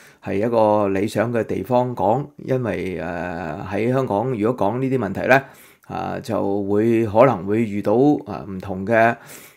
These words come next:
誒，困難啊、危機啊，啊，甚至會有好大嘅法律風險啊，咁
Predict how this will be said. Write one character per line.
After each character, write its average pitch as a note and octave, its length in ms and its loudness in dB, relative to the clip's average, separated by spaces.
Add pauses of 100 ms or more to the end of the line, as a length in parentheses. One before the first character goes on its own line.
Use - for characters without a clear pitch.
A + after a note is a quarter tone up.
(100)
誒， G2+ 360 -2
困 A#2+ 180 -4
難 G2 240 -4
啊、 A#2+ 220 4
危 A2+ 260 -4
機 C3+ 180 10
啊， A#2+ 140 12
啊， G2 460 4
甚 F#2+ 240 -4
至 A2+ 240 0
會 A2 380 2
有 G#2+ 300 2
好 A#2+ 140 -2
大 F#2+ 140 2
嘅 G#2 180 0
法 A#2+ 140 4
律 G#2 80 4
風 B2+ 180 -2
險 G#2+ 240 -2
啊， G2 180 -4
咁 - 60 -12